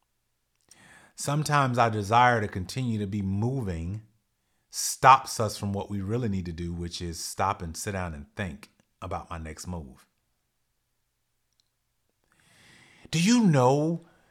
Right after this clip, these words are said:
that it is two places that I have found people have, have, uh, struggled with saying no to? Two areas of life. I'm gonna give you this quick nugget. This one's free. <laughs> The first place I found that people hate saying no to or struggle saying no to is at work.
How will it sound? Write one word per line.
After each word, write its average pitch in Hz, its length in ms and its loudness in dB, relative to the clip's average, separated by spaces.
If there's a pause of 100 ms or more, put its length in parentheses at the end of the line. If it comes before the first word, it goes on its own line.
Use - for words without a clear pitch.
(140)
that 131 240 2
it 113 180 0
is 107 400 -4
two 202 240 -2
places 156 480 0
that 120 140 2
I 117 100 6
have 113 200 -2
found 101 440 -2
people 107 220 -6
have, 98 200 -4 (100)
have, 95 360 -8
uh, 90 240 -6
struggled 113 560 -2
with 104 160 -4
saying 95 400 -4
no 90 220 -6
to? 73 320 -16 (1000)
Two - 300 -2
areas 180 400 10
of 120 100 2
life. - 280 -2
I'm 156 80 -4
gonna 180 80 -4
give 208 120 0
you 196 100 4
this 160 120 2
quick 147 220 0
nugget. 107 400 -2
This 196 180 0
one's 160 160 0
free. 110 320 -4
<laughs> - 520 -10 (1120)
The 175 140 12
first 269 300 12
place 254 180 12
I 208 100 12
found 208 280 10
that 196 80 4
people 180 220 4
hate 190 260 6
saying 208 320 6
no 208 180 10
to 220 140 2
or - 100 6
struggle 214 380 8
saying 214 240 2
no 226 160 8
to 247 160 0
is 180 80 2
at 127 160 4
work. 123 420 4